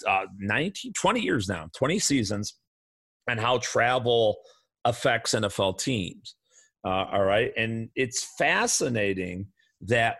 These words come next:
we see a decrease of games. Uh,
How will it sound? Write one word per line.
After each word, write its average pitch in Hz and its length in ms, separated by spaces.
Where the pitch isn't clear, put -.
we 131 300
see 139 800
a 110 560
decrease 113 800
of 104 680
games. 107 760
Uh, - 60